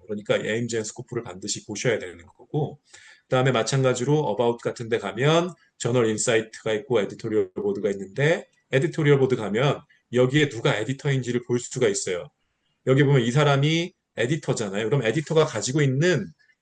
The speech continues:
왜냐면 에디터하고 어소시에이트 에디터 요 사람들이 데스크를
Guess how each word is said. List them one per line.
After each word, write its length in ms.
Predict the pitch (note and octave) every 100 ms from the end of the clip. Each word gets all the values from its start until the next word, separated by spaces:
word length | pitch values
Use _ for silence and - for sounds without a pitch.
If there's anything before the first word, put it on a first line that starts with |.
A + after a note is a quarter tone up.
| _ _ _ _ _ _
왜냐면 340 | B2+ F#3 F3+
에디터하고 1120 | G#2+ C3+ F3+ - - E3 D#3+ D3 D#3 D3+ D#3+ A2+
어소시에이트 440 | B2 E3 D#3 D3+
에디터 400 | G#2 C3+ - C3+
요 80 | G#2+
사람들이 760 | B2 F3 D#3+ B2 G#2 G2 A2 A#2+
데스크를 1300 | - G2+ - - C#3+ C#3 C3 C3 _ _ _ - C3+